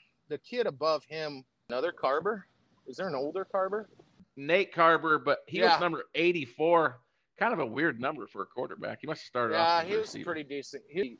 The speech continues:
Speaker 1: he almost died. He got smoked in the
Speaker 2: <laughs>
Speaker 1: playoff game against Emmitsburg on a kickoff. Ask the coaches. He got a-, I,
Speaker 2: Nearly
Speaker 1: I was,
Speaker 2: died.
Speaker 1: I was, he nearly died. It's the hardest hit I've ever seen someone do. That, I think that was in a playoff game.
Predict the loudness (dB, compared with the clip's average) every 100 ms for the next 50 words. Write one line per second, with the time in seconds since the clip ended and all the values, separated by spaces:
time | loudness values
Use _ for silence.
0 | -12 -10 -8 -8 -8 -8 -10 0 2 4
1 | 0 -4 -16 _ _ -12 -2 2 2 -2
2 | -10 -4 -2 -2 -4 -14 -20 _ _ _
3 | -12 -8 -6 -6 -8 -8 0 2 2 -2
4 | -8 -6 -6 -8 -10 -12 -10 -10 -10 -6
5 | -6 -6 -10 -12 -8 -6 -6 -8 -10 -12
6 | -10 -12 _ -16 -16 _ _ 2 2 0
7 | -4 -4 -4 -8 -12 -6 -2 -2 -2 0
8 | 2 4 4 4 2 2 0 -6 -14 _
9 | _ _ _ -2 -2 -4 -10 -14 -10 -8
10 | -6 -4 -2 -2 -2 -2 -4 -8 _ _
11 | _ _ -12 -8 -6 0 2 2 -2 -2
12 | -2 0 -2 -2 -6 -8 -8 -8 -8 -6
13 | -6 -6 -10 _ _ -18 -16 -2 0 2
14 | 0 -2 -2 -2 -2 -12 -6 -2 0 0
15 | -4 -8 -8 -10